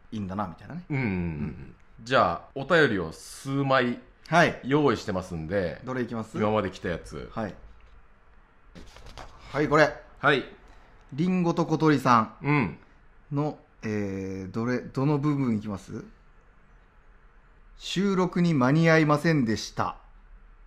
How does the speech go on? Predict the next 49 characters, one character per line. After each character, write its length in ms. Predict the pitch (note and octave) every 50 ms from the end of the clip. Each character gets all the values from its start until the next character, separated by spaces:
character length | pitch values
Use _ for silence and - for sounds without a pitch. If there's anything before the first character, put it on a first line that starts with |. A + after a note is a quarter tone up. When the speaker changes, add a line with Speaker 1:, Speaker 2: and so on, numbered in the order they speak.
| - - - - - - - - - - - - - -
Speaker 2:
<laughs> 1080 | C#3+ C#3 - B2 G#2+ F2 A#2 A2+ - G#2+ F2+ F2+ - - - - - - - - - -
と 100 | - A#2+
い 100 | A2+ G#2
う 80 | G#2 G2+
文 240 | G2 A#2 A2+ G2+ F2+
章 220 | - - F2 E2
が 160 | D#2+ D#2 D#2+
あ 60 | F#2 F#2+
り 80 | G#2+
ま 120 | G2+ G#2 G2
す 100 | - F2
ね。 340 | G2 C#3 C3+ - - - - -
Speaker 1:
こ 220 | - - E3+ F3
れ、 360 | F3+ F3 E3+ E3+ E3+ E3+ D#3 - - -
全 240 | - - E3+ D#3 C#3
部 80 | B2
踏 120 | A#2 A#2+ A2+
む？ 200 | A2 A2+ D3+ G3 F2 F#2+ A2+
Speaker 2:
長 400 | A#2 B2+ D3 D#3 E3 F#3+ G3 G3+
め 160 | G3+ G3+ G3
で 120 | F3+ G3+
す 160 | F#3 - -
ね。 380 | D#3 C#3+ B2+ B2 A#2 G#2 F#2 - - C#4 - - G3+
<clears throat> 240 | F3 C3 G2+ - - - - - - -
「収 380 | - - - - D#3 F3+ F3+
録 240 | E3+ E3+ D#3+ E3 E3
に 100 | D3+ D3
間 160 | C3 B2+ A#2+
に 140 | C3 C3+ C#3
合 60 | C3+
い 80 | C3+ C3
ま 100 | B2+ A#2+
せ 120 | - C3+
ん 100 | A#2 G#2+
で 80 | F2 D2
し 120 | - - -
た。」 200 | - - - - - - - - - - - - - - - _ - - - - - - - - - - - - - - - -
Speaker 1:
速 280 | - - G#3 A3+ A3 F#3
さ 100 | D#3+ C#3+
も 120 | B2 A2+
ポ 120 | - A#2+ A#2+
イ 40 |
ン 40 | A2+
ト 80 | G#2+ A2
よ、 80 | B2+
こ 80 | B2 G#2
れ。 80 | G2 B2
Speaker 2:
う 40 |
ん。 300 | A#2+ A2+ G#2 F#2 D#2+ D2